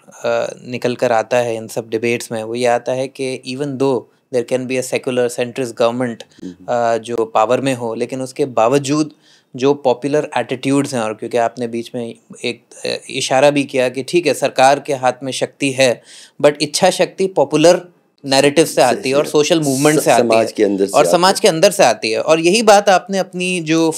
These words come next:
Speaker 1: forgetting, जो between memory and forgetting massacre and the Modi years in गुजरात में जब बाबरी मस्जिद के ढाने पे जो आपने, अ, बात रखी है, उसमें आपने बोला कि एक पिवटल मूव-, मोमेंट
Speaker 2: हम्म,
Speaker 1: था
Speaker 2: जी।
Speaker 1: हिंदुस्तान की तारीख में कि नेशनल लेवल की पॉलिटिक्स में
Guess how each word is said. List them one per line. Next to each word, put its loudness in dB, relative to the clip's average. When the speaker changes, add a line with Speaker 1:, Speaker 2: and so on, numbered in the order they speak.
Speaker 1:
forgetting, 0
जो 2
between 0
memory 2
and -6
forgetting 2
massacre -2
and 0
the -2
Modi 2
years 4
in -4
गुजरात 2
में -4
जब -2
बाबरी 4
मस्जिद 2
के 0
ढाने 2
पे 2
जो 0
आपने, 0
अ, -6
बात 0
रखी 0
है, 4
उसमें -4
आपने -4
बोला 2
कि -2
एक -4
पिवटल 2
मूव-, 0
मोमेंट 4
Speaker 2:
हम्म, -4
Speaker 1:
था 2
Speaker 2:
जी। -10
Speaker 1:
हिंदुस्तान 0
की -4
तारीख 2
में -4
कि -6
नेशनल -2
लेवल 2
की -8
पॉलिटिक्स 2
में -6